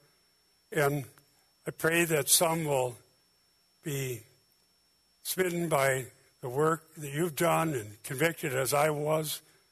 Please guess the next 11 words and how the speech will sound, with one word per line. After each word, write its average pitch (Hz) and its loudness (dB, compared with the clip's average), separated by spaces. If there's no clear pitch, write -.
over 139 -8
fifty 151 -2
years 143 0
ago, 131 -4
and 143 -4
know 160 2
that 156 -2
these 165 2
things 165 2
are 165 0
true 123 -2